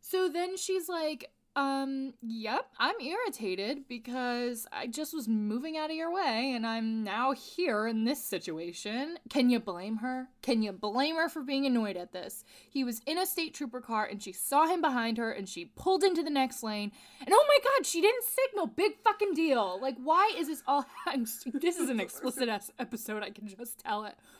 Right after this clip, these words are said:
Speaker 1: But I'm literally, like I said, the most cautious person and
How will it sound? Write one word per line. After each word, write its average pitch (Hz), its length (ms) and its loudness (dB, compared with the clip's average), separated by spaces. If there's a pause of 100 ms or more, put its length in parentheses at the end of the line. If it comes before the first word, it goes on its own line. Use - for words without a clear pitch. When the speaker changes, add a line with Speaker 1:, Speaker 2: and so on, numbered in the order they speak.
(220)
Speaker 1:
But 320 120 0
I'm 294 320 2
literally, 330 500 0 (320)
like 269 280 2
I 277 100 4
said, 233 180 -6
the 226 60 -6
most 226 180 -8
cautious 247 300 -6
person 233 320 -8
and 247 180 -6